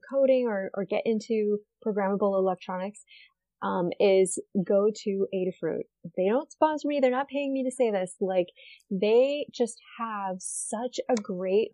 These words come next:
foundational architecture. You can, you know, you can get their products, and there are so many tutorials just ready to go on their website that tell you everything you need to make,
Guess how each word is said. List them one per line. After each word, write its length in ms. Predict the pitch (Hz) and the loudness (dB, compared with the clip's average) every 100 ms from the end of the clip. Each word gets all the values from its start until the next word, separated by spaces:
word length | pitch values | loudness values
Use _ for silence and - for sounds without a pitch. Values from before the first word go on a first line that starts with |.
| _ | _
foundational 1200 | 190 190 180 165 180 - 214 196 196 190 185 - - | -8 -6 -4 -2 -2 -2 -6 -6 -8 -6 -6 -6 -2
architecture. 920 | 180 190 208 - 185 - 160 - 180 - - - - | -2 -2 -8 -10 -12 -10 -8 -8 -8 -12 -20 -20 -2
You 120 | 214 208 | 0 2
can, 320 | 202 185 180 - 185 175 - | 0 -2 -4 -6 -8 -8 -4
you 160 | 220 190 | 0 2
know, 60 | |
you 160 | 180 185 | 2 0
can 160 | 208 196 | 0 0
get 180 | 240 | 0
their 120 | 302 294 | 0 -2
products, 600 | - 202 220 262 - - _ _ _ _ | -2 -2 -2 -6 -14 -18 _ _ _ _
and 420 | 202 190 190 190 - 202 | -6 -2 0 0 0 0
there 280 | 196 190 - | 2 2 0
are 440 | 185 185 185 185 - _ | -4 -4 -2 -4 -4 _
so 580 | - - - - 247 262 | -12 -10 -8 -2 2 4
many 260 | 277 269 269 | 4 2 0
tutorials 840 | 262 247 220 214 196 170 - 196 - - | -2 -4 -6 -4 -4 -2 -2 -4 -4 -8
just 240 | 214 - 196 190 190 | -10 -10 -12 -8 -2
ready 260 | 214 262 | 0 0
to 80 | 254 | 0
go 200 | 226 208 | 0 -2
on 80 | 208 | -2
their 140 | 196 | -2
website 440 | 185 180 - 170 - | -2 -4 -4 -4 -2
that 100 | - - | -6 -6
tell 160 | 190 180 | -4 -2
you 160 | 170 - - | -2 -4 -2
everything 420 | 226 247 254 240 | 0 0 -2 -2
you 220 | 233 220 | -2 -2
need 380 | 185 175 175 170 _ - _ - | -2 -2 -4 -6 _ -20 _ -10
to 140 | 214 | -4
make, 360 | 190 185 190 | -2 -2 -2